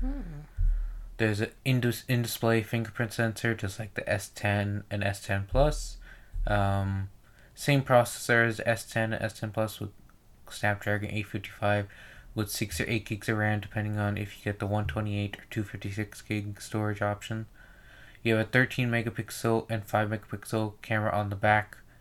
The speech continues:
Speaker 2: eight megapixel camera on the front, seven thousand forty milliamp hour battery, four speakers that are tuned by A K G and Dolby Atmos support. Um, there'll also be a keyboard case available, and it will be available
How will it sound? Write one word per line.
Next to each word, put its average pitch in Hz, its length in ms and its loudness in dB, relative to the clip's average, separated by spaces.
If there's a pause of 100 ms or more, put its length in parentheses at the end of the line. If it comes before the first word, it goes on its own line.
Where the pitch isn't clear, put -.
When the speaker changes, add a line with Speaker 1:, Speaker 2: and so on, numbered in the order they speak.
(160)
Speaker 2:
eight 107 160 -2
megapixel 107 520 -8
camera 104 300 -4
on 98 60 -2
the 98 80 -4
front, 113 420 2 (720)
seven 113 400 2
thousand 113 380 6
forty 107 320 0
milliamp 104 440 0
hour 101 160 4
battery, 104 600 0 (280)
four 139 240 2
speakers 117 420 0
that 110 180 4
are 104 40 -4
tuned 110 300 -2
by 104 140 2
A 104 120 -2
K 104 200 -2
G 104 300 2
and 98 120 0
Dolby 104 280 2
Atmos 104 400 -2
support. - 580 -4 (600)
Um, 95 600 2 (540)
there'll 101 140 2
also 98 140 -2
be 98 80 0
a - 20 -4
keyboard 117 480 0
case 110 260 -2
available, 107 580 -2 (540)
and 104 240 2
it 101 40 2
will 101 120 0
be 104 220 0
available 104 680 2